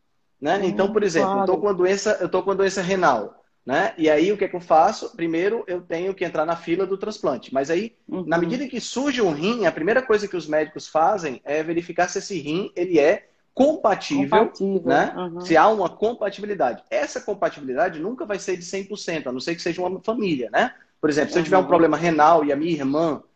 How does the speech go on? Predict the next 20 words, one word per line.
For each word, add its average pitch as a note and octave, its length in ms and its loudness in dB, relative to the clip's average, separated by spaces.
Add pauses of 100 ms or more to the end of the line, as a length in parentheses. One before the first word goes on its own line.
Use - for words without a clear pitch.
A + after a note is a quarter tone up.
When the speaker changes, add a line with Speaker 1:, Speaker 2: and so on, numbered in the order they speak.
(100)
Speaker 1:
se, C#3+ 640 -4
se C#3+ 260 -2
solidarizar C#3+ 720 2
e A#2 40 -6
quiser C3 500 -2
submeter-se, D#3 1040 -2
tirar D3 300 2
um F3 100 0
rim D#3+ 260 -6
dela B2 280 2
e A#2 40 -6
me C3+ 100 -2
entre-, B2+ 260 -4
me, C3 200 -2
me, - 0 -
Speaker 2:
Aham. E3 420 0
Speaker 1:
me B2+ 80 -2
doar D3+ 380 6
esse F3+ 220 2
rim, G3 280 -2